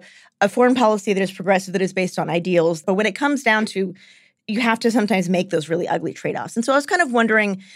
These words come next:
if you were in that, that chair, right, making that decision, whether to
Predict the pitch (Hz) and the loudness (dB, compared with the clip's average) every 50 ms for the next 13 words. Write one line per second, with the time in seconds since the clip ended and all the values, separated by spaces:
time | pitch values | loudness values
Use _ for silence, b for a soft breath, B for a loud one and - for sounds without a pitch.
0 | B B B B - - 196 190 220 247 214 226 220 220 208 208 196 180 170 - | B B B B -4 -4 -2 0 0 2 4 4 4 4 4 4 4 2 2 0
1 | - _ - 180 175 - - _ _ - - 196 175 - 160 160 - 180 170 170 | -4 _ 0 0 0 0 -2 _ _ -6 -4 -2 0 0 -2 -2 0 0 2 2
2 | 156 190 185 185 - - 190 190 180 180 - 180 175 - 170 175 - 175 160 156 | 2 2 0 -2 -2 -2 0 0 0 0 0 -4 -2 -2 -2 -2 -2 -4 -6 -6
3 | 147 - b b b b b b b - 208 202 196 202 202 190 190 190 - - | -6 -10 b b b b b b b 2 2 4 4 4 2 0 0 -4 -6 -4
4 | 220 202 196 190 190 190 190 190 | -2 0 0 2 0 0 -2 -4